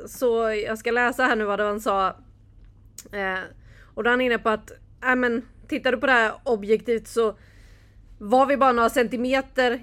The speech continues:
ifrån att ta oss vidare. Att säga att Frankrikes lag inte var tillräckligt bra, nej, jag kommer inte tillåta dig att säga det, för Frankrike var ett bra lag. Det stämmer inte att vi inte var bra. The girls were exceptional,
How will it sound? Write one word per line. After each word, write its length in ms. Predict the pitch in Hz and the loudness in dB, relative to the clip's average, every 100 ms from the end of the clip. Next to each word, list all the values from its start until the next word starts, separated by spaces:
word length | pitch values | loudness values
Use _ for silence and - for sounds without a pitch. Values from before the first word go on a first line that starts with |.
| - | -6
ifrån 440 | 247 277 240 214 | -2 2 4 2
att 240 | 208 208 | -2 -4
ta 220 | - 220 208 | -2 2 2
oss 120 | 214 | 2
vidare. 680 | 202 220 190 190 185 185 190 - - - | 2 4 2 0 0 -2 -6 -12 -20 -6
Att 200 | 226 220 | -4 2
säga 400 | 262 247 220 220 | 4 4 4 2
att 100 | 220 | 0
Frankrikes 640 | 262 214 214 208 202 214 | 0 2 0 -2 -2 0
lag 280 | 226 202 190 | 2 2 0
inte 420 | 226 214 214 208 | -2 -2 -2 -2
var 120 | 202 | -2
tillräckligt 680 | 196 233 202 196 180 208 175 | -2 -2 0 0 0 -2 0
bra, 320 | 196 226 233 | 2 4 4
nej, 280 | 220 233 214 | 4 2 2
jag 120 | 220 | 0
kommer 160 | 247 254 | 0 -4
inte 120 | 240 | -4
tillåta 720 | 269 247 220 214 208 214 214 | -2 0 0 0 2 0 2
dig 120 | 214 | 2
att 80 | 214 | 2
säga 400 | 214 269 233 262 | 4 2 2 0
det, 220 | 233 185 - - | 2 -2 -4 -8
för 320 | - 220 208 208 | 0 2 2 -2
Frankrike 800 | 214 208 208 226 202 - 208 208 - - - - - | -2 -2 -4 -6 -6 -4 -4 -6 -20 -20 -20 -20 -18
var 460 | 202 214 277 285 285 - - - - - - - | 0 4 4 2 -4 -18 -20 -20 -20 -20 -20 -10
ett 240 | 247 - | -10 -10
bra 280 | 196 214 185 | -2 0 2
lag. 220 | 175 185 | 0 0
Det 200 | 185 226 | 4 4
stämmer 380 | 214 269 254 269 | 2 0 0 0
inte 260 | 262 247 196 | 0 0 -4
att 120 | 185 | -2
vi 60 | |
inte 260 | 214 202 190 | -4 -4 -4
var 160 | 180 180 | -4 -2
bra. 300 | 185 170 - - - - - - | -2 -2 -4 -14 -20 -20 -20 -6
The 60 | 190 | -4
girls 340 | 208 240 247 | 2 2 2
were 200 | 262 226 - | 2 0 0
exceptional, 1160 | 202 - - 277 285 - - 269 226 202 180 | -6 -8 0 0 0 -8 -4 -2 0 -4 -6